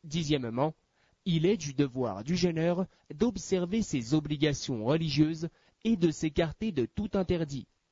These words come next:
Il doit accomplir ses cinq prières dans leur temps respectif, en groupe, à la mosquée, s'il se considère comme appartenant à la communauté des musulmans. Il se doit de laisser par ailleurs le mensonge,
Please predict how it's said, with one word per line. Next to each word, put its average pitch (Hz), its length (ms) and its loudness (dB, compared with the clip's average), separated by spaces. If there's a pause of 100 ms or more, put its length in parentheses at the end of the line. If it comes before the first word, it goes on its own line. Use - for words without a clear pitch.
(520)
Il 170 200 0
doit 123 300 0
accomplir 165 540 0
ses 156 140 0
cinq 135 320 0
prières 120 480 -2
dans 180 140 4
leur 220 200 -6
temps 165 160 0
respectif, 131 680 -6 (360)
en 156 160 4
groupe, 127 400 0 (320)
à 131 100 -2
la 208 120 2
mosquée, 170 480 0 (280)
s'il 233 320 -4
se - 120 -4
considère 202 640 0
comme 131 220 0
appartenant 165 520 2
à 165 40 0
la 139 100 2
communauté 175 480 2
des 175 100 4
musulmans. 175 460 -2 (1040)
Il 165 180 2
se - 140 0
doit 143 360 2
de 165 80 2
laisser 135 320 -2
par 135 220 -4
ailleurs 165 340 2
le 113 120 0
mensonge, 160 680 0